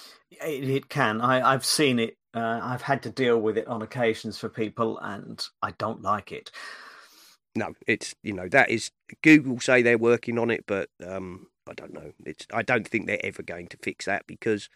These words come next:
Speaker 2: because they let it out for free to all and sundry. Um, you've got this weird way in which Android gets updated and then it goes out to the manufacturers who then,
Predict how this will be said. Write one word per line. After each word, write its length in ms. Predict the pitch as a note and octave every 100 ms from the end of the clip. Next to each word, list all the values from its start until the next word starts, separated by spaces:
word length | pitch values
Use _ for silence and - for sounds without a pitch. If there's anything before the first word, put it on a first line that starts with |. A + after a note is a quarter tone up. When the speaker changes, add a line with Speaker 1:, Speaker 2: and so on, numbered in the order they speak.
| - - - -
Speaker 2:
because 220 | C3+ D#3+
they 120 | D#3+
let 200 | D3 C#3+
it 80 | -
out 220 | C3+ B2+
for 100 | -
free 460 | A2+ - C#3 A#2+ A#2+
to 120 | -
all 180 | B2+ B2
and 120 | A2+
sundry. 540 | A#2 C3 G#2+ F#2 F#2+ G#2 _
Um, 400 | G#2 A2 A2 A2+ _ - -
you've 180 | A#2+ A#2
got 180 | C3+ -
this 260 | G#2 - - _ - _ -
weird 440 | A#2+ A#2 A2 - - _ -
way 360 | G#2 G#2+ G#2 G2
in 140 | G2
which 580 | G#2+ - - - - - _ -
Android 600 | A#2 A#2 A2+ G#2+ F#2+ -
gets 240 | G#2 -
updated 640 | G2 - A2 F2+ F#2 - - _ -
and 160 | G2
then 360 | G#2 G#2 G2+ -
it 160 | - -
goes 240 | G#2+ G2+
out 260 | A2 G#2 - -
to 100 | G2+
the 180 | G#2 G2 -
manufacturers 800 | A2+ G#2+ G2 A2+ A2 - G#2 G2
who 320 | G#2+ G#2 G2 G2
then, 340 | A2 G2+ G2